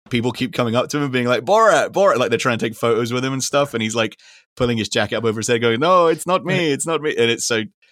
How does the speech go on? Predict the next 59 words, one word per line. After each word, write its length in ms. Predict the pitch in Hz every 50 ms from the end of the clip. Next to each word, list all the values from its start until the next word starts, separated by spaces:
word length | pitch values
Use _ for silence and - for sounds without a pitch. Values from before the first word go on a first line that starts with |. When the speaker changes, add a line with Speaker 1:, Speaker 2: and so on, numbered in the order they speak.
| _ _ _ _ _
Speaker 1:
like, 120 | 120 120 127
it, 100 | 131 - _ 135
it 100 | 131 117
revolves 400 | 127 123 127 143 143 131 110 -
more 260 | 120 120 120 117 113 110
around 260 | 110 113 110 107 104
his 160 | 107 104 92
daughter. 400 | 92 110 113 110 107 - 113 104
Like, 140 | 95 95 95
he's 100 | 95 95
got 80 | 104 87
an 60 | 101
actress 320 | 101 98 - - 98 92 -
that's, 300 | 101 90 - - - -
uh, 180 | 98 95 92 90
that's 120 | 107 101
Speaker 2:
Yeah. 220 | 147 127 110 107 107
Speaker 1:
playing 260 | - 110 101 98 95
his 120 | 95 92
daughter, 340 | - 104 98 98 107 104 101
and 80 | 101 98
a 40 |
lot 140 | 95 95 92
more, 240 | 104 98 98 101 104 -
a 20 | 117
lot 160 | 123 117 104
more 300 | 110 113 110 110 107 104
of 80 | 92
the 80 | 95 101
stuff 320 | - - - 101 95 -
involves 380 | 101 95 95 98 95 92 90 -
her. 360 | 104 101 98 95 92 95 92 - _ _ _ _ _ _ _ _ _ -
Um, 500 | 104 101 95 95 98 95 95 95 92 90 _ _ _ _ _ _ - - - _ _ _ _ _ _ _ _ _
but 220 | - 104 104 -
there 160 | 110 113 107 110
is, 160 | 110 101 - - - - - -
I 60 | 131
will 160 | 139 160 180
say, 160 | - 170 147 120
for, 260 | - - 139 202 -
for 180 | 113 - 139 147
all 160 | 156 160 165
of 100 | 151 131
the, 380 | 139 135 135 131 127 120 110 - - _ -
um, 640 | - 117 120 117 113 113 113 113 113 110 110 - _ _ _ _ _
all 140 | 120 127 131
the 100 | 131 123
stuff 400 | - - - 127 117 - - - -
that's 180 | 113 107 -
kind 200 | - - 110 104
of, 80 | 104 104
like 100 | 104 98
I 40 | 104
said, 260 | - - 104 95 98
that's 100 | 92 -
very 220 | 95 107 98 98 92
kind 180 | - 110 101
of, 80 | 98 92
like, 280 | 98 98 101 - -